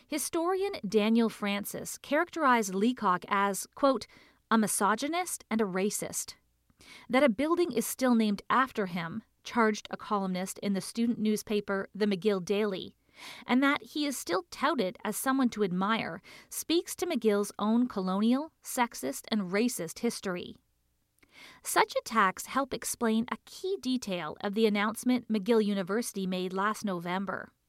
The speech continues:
Gerald Reimer, a venture capitalist now living in Switzerland, would give his alma mater ten million dollars to renovate the aging Leacock building.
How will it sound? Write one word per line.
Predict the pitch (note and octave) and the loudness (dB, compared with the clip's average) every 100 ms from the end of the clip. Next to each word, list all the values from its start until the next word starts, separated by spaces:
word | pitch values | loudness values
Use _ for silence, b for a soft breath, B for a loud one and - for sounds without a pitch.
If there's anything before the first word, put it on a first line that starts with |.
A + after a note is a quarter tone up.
| _ B B B B | _ B B B B
Gerald | F#3+ C#4 F#4 G#4+ | 0 2 2 0
Reimer, | D#4 G3+ G3 F#3+ - - _ B B B | 0 0 2 0 -6 -10 _ B B B
a | G#3 | 2
venture | A#3 D#4+ - F4 | 4 2 0 -6
capitalist | - A#3 A3 G3 F3 F3 - | 0 2 4 2 -2 -6 -8
now | G#3+ A3+ D4 | 0 2 2
living | B3+ A3 G#3 G3+ | 4 4 4 0
in | F3+ | -4
Switzerland, | G3 - G4 - G#3 F#3 - A#3 - B B B | -4 -4 -4 -4 -4 -4 -8 -12 -18 B B B
would | A#3+ A#3 | 0 0
give | D4+ G4+ G#4+ | 2 0 0
his | F#4 F4 - | -4 -2 2
alma | A#3 B3 A3 | 4 4 4
mater | F3+ F3 F#3 | 0 -2 -4
ten | G3 - C#4 E4 | -6 -4 -4 0
million | C4 A#3 A3 | 4 4 4
dollars | G3 F3+ F#3 - - | 2 0 -2 -6 -10
to | - G#3+ | -4 -2
renovate | G#3+ B3 C4 B3 - | 2 2 2 -2 -2
the | C4+ - | -8 -6
aging | D4+ D4 D#4 D4 G3+ | -4 -4 -4 -2 0
Leacock | G3 F#3 G#3 G3+ - | -2 -2 -2 -2 0
building. | A#3 A3 - - | 0 2 -2 -8